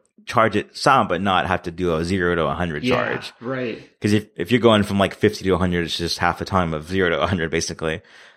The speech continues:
Speaker 1: Um,
Speaker 2: Yeah.
Speaker 1: and then also, once you charge your watch now, if it reaches a hundred, you,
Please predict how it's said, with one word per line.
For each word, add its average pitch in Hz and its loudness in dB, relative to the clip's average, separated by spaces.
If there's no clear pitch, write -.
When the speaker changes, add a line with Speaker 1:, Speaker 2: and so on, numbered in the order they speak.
Speaker 1:
Um, 82 0
Speaker 2:
Yeah. 120 -2
Speaker 1:
and 120 4
then 127 8
also, 143 4
once 123 0
you 143 -6
charge 123 0
your 113 4
watch 92 2
now, 165 2
if 127 -4
it 80 -4
reaches 110 -4
a 107 0
hundred, 120 4
you, 110 4